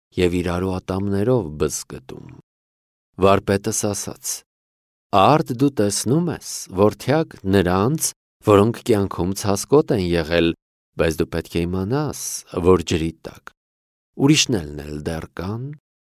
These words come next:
որոնք հառաչքով պղպջակ են հանում ջրի երեսին, ինչպես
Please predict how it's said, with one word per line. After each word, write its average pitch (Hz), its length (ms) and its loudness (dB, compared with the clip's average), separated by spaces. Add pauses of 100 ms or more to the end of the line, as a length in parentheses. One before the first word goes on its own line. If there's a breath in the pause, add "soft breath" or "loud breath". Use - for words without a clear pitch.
(120)
որոնք 90 340 -2
հառաչքով 82 760 -4 (280)
պղպջակ 117 680 2
են 87 180 -2
հանում 85 420 -2
ջրի 92 280 -4
երեսին, 90 640 0 (460)
ինչպես 135 460 -2